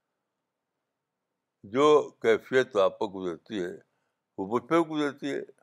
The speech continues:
ہر انسان پر گزرتی ہے۔ میں کیا کرتا ہوں؟ میں یہ کہوں گا کہ میں آج سے نہیں، بچپن سے ہی کرتا ہوں،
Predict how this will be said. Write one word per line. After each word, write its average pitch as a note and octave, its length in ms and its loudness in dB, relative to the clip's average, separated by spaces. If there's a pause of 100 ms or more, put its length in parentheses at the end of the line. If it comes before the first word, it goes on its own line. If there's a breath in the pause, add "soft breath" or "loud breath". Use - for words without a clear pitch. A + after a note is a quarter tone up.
ہر A2+ 80 4
انسان B2 460 0
پر A2+ 120 -16
گزرتی F#2+ 480 -16
ہے۔ - 40 -20 (2500)
میں B2+ 180 0
کیا C#3 160 4
کرتا A2 400 -2
ہوں؟ G#2+ 180 -6 (1120)
میں B2+ 200 2
یہ C#3+ 60 2 (340)
کہوں A#2 280 -2
گا C3 160 4
کہ A#2+ 200 -4
میں A2 140 -2
آج A#2 320 8
سے B2+ 100 0
نہیں، C3 140 0
بچپن A2 540 -2
سے B2+ 80 -2
ہی A#2 140 2
کرتا E2 320 -8
ہوں، B1 100 -12